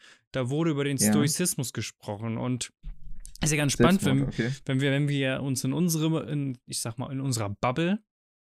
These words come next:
Speaker 1: bewegen, in dieser auch, ähm, Mindset-Bubble, da wird ja sehr viel über auch den Stoiker gesprochen und über das Stoizismus. Ähm,
Speaker 2: Ja.
Speaker 1: Marc Aurel zum Beispiel, einer der bekanntesten, oder Aristoteles, Epiktet,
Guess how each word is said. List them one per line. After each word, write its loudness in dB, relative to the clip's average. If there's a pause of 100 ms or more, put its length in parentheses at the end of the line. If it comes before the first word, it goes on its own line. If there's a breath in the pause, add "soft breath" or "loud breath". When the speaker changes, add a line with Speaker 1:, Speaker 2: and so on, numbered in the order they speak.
Speaker 1:
bewegen, -2 (320)
in -2
dieser -2
auch, -4
ähm, -2 (460)
Mindset-Bubble, 0
da 4
wird 0
ja 0
sehr 0
viel -2
über -2
auch -6
den 0
Stoiker 0
gesprochen -6
und -4
über -2
das -2
Stoizismus. 0 (580 loud breath)
Ähm, -2
Speaker 2:
Ja. 4
Speaker 1:
Marc 2
Aurel 2
zum 0
Beispiel, 0
einer 0
der 0
bekanntesten, -2
oder 0
Aristoteles, 0
Epiktet, -2